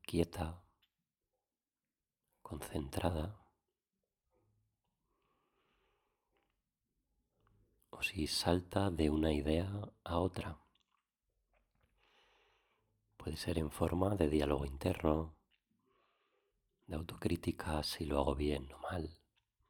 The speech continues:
Puede ir a eventos del pasado o del futuro, o puede traer imágenes.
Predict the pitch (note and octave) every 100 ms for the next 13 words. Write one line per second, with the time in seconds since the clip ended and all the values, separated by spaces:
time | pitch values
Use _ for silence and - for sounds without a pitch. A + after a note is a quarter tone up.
0 | _ _ _ _ _ _ _ _ _ _
1 | _ _ _ - D#2+ E2 D#2+ C#2+ D#2 F#2
2 | F#2+ G2 D#2+ D#2 D2 D2 - - F2+ F#2+
3 | A#2+ D3 - _ _ _ _ _ _ _
4 | _ _ _ _ _ - D#2 C#2+ - E2+
5 | - F#2 D#2+ E2+ - _ _ _ _ _
6 | _ _ _ _ _ G2+ D#2+ E2 F2 G2
7 | - D2 D2 D2 C#2+ C#2+ - C#2+ C#2+ -